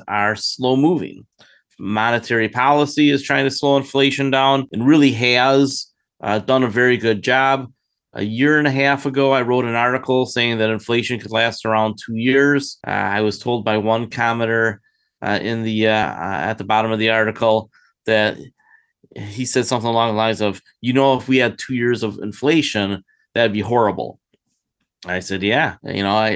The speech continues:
and I called it transitory because the long-term secular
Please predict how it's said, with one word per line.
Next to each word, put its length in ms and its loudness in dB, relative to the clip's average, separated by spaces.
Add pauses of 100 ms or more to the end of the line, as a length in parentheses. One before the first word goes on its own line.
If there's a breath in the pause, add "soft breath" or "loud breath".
and 240 -4
I 220 0
called 340 0
it 80 0
transitory 840 0
because 640 0
the 480 -4
long-term 640 0
secular 840 0